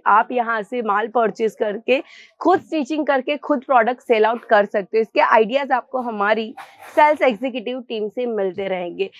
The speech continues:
यानी कि अगर आपको कोई भी गारमेंट्स के रिलेटेड इन्फॉर्मेशन चाहिए,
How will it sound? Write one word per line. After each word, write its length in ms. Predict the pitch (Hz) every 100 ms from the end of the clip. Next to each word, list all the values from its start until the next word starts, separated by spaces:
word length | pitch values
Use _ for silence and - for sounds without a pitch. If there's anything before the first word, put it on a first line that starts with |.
| - -
यानी 320 | 233 240 311
कि 160 | 302 277
अगर 280 | 233 226
आपको 260 | 247 226 269
कोई 340 | 233 262 247
भी 260 | 262 311 320
गारमेंट्स 480 | 247 214 214 233 -
के 120 | 262
रिलेटेड 480 | 214 202 208 208 226
इन्फॉर्मेशन 720 | 233 202 226 214 202 226 214
चाहिए, 460 | - 180 175 175